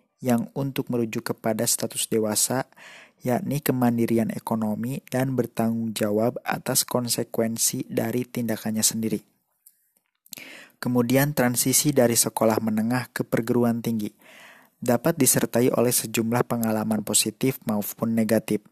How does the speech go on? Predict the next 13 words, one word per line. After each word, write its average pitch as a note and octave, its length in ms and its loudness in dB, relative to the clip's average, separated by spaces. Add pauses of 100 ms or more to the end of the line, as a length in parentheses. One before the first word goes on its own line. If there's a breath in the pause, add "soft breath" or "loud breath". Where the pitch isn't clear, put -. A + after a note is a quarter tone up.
(400 loud breath)
Meskipun D3 480 2
mahasiswa C3+ 560 2
merasa B2 480 0
lebih A#2 240 -2
dewasa A#2 640 2
dan A#2 240 -2
lebih B2 320 -4
tertantang C#3 720 -4
secara A#2 560 -2
intelektual A2 800 -2 (300)
oleh A#2 160 -2
tugas A2+ 400 -8
akademik, A#2+ 560 -6